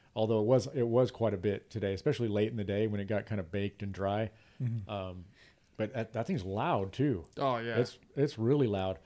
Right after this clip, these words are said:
Speaker 1: But it just sounds aggressive, and it, uh, I, I like the feel of it. I like the ergonomics. One of the things I really like about the Kawasaki being a taller guy is, is all the adjustability that it has.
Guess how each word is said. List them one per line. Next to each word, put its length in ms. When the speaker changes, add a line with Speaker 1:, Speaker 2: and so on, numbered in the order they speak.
Speaker 1:
But 120
it 60
just 260
sounds 340
aggressive, 800
and 240
it, 240
uh, 300
I, 100
I 240
like 280
the 80
feel 300
of 100
it. 80
I 60
like 240
the 80
ergonomics. 560
One 100
of 80
the 40
things 140
I 40
really 260
like 200
about 180
the 60
Kawasaki 520
being 160
a 60
taller 340
guy 240
is, 340
is 200
all 200
the 140
adjustability 640
that 100
it 100
has. 340